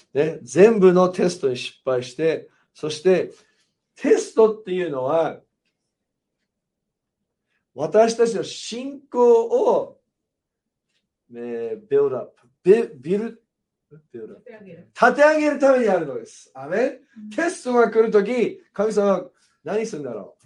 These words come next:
Speaker 1: う？覚えてるのかな？失敗するのかな？<laughs> ね。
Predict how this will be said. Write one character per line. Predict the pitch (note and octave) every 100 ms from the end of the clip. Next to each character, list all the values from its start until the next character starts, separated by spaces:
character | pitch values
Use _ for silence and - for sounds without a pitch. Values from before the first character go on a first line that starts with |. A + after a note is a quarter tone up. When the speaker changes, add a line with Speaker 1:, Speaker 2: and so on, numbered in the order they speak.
| _ _ -
Speaker 1:
う？ | G#2
覚 | B2
え | C3
て |
る | D#3
の | F3
か | C#3
な？ | C3+ D3 D#3+ D#3+ _ _ _ _ _
失 | _ _ -
敗 | D3
す | E3+
る | E3
の |
か | D3
な？ | C#3+ D3 D#3+ D3+ - _ _ _ _ - - _ _ _ _ _ _ _ -
<laughs> |
ね。 | C3 G3